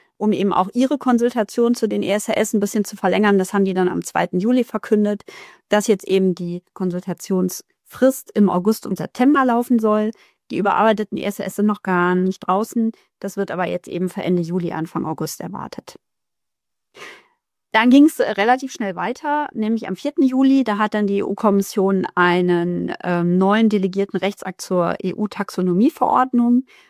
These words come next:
veröffentlicht und hat auch gleichzeitig ein neues F-A-Q-Dokument und ausgefüllte Beispielmeldebögen dazu noch veröffentlicht.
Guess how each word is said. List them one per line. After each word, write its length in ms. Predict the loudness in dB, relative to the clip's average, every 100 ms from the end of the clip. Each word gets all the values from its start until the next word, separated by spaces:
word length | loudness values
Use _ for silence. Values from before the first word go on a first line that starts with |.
| _
veröffentlicht 920 | -2 0 2 0 2 2 0 -2 -20 -20 -20 _ _ 2
und 280 | 6 6
hat 200 | 4 0
auch 120 | -4 0
gleichzeitig 520 | -2 -2 -4 -4 -2
ein 60 |
neues 220 | 0 -2 -4
F-A-Q-Dokument 840 | -10 -10 -4 -2 0 2 4 2
und 220 | 0 -2
ausgefüllte 500 | 0 -2 -4 -2 -2 0
Beispielmeldebögen 1200 | -2 -4 -6 -8 -6 -8 -10 -8 -6 -6 -8 _
dazu 320 | -8 -8 -8
noch 180 | -10 -10
veröffentlicht. 800 | -12 -10 -8 -10 -8 -10 -12